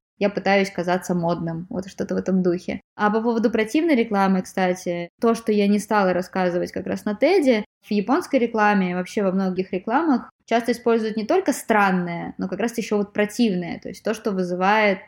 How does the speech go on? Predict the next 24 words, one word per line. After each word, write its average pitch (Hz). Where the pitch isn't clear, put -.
отвращение, 190
брезгливость 202
и 190
так 208
далее. 190
Это 220
тоже 233
относится 202
к -
сумасшедшей 202
рекламе, 208
и 180
японцы 202
часто 190
вот 180
это 190
используют, 160
поэтому 185
у 175
них 175
там 170
рекламы, 185
где 170
там 185